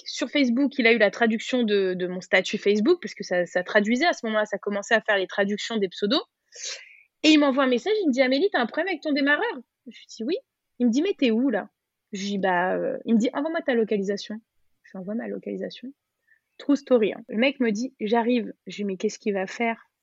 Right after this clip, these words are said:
Il veut boire un verre ? Je comprends pas. » Il vient, il regarde mon démarreur. Il me dit, « Écoute, bouge pas, je reviens dans deux heures. » Ok. Il revient avec un démarreur.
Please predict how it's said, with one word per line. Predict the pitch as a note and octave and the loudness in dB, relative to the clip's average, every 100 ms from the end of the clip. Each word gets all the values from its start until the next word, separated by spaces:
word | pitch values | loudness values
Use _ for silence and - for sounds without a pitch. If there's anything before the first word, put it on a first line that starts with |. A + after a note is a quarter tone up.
| _ - | _ -4
Il | G3+ | 0
veut | G3+ | 0
boire | G3+ A3 | 2 0
un | G3+ G#3 | 0 0
verre ? | C4+ F#4+ G4+ - | 2 2 2 -4
Je | - | -2
comprends | G#3+ G3+ | 2 2
pas. » | G#3 B3 - - - B3 - - - - - | 0 -4 -8 -14 -12 -12 -12 -16 -20 -20 -2
Il | C#4 C#4+ | 4 6
vient, | C4 C4+ B4+ A#4 | 8 6 4 0
il | C4+ C4+ | 4 6
regarde | D4+ D#4+ | 6 4
mon | D4+ | 4
démarreur. | C4 B3+ G#3+ A#3+ G4 D5 _ _ - | 4 4 2 -2 -4 -10 _ _ 0
Il | C4 | 4
me | C4 | 4
dit, « | C4 | 4
Écoute, | C4+ D#4 C#4 - A3 | 0 0 -2 -4 -6
bouge | G#3+ C4+ - | -2 -2 4
pas, | C#4+ C#4+ - | 4 4 -2
je | A3 A3+ | -6 0
reviens | B3+ B3 C4 - | 0 0 -4 -8
dans | A#3+ A3+ A3+ - - | -6 -4 -4 -8 -8
deux | A3 B3+ A3+ | -4 0 0
heures. » | C#3+ _ _ _ _ | -2 _ _ _ _
Ok. | - A#3 - - _ _ _ _ - | -8 -2 -2 -2 _ _ _ _ -4
Il | A#3 | -2
revient | A3 G3+ G#3+ B3 | -2 -2 -4 -4
avec | G#3 G3 | -4 -4
un | G3+ | -2
démarreur. | A3 G#3+ F#3+ F3 | -2 -2 -2 -4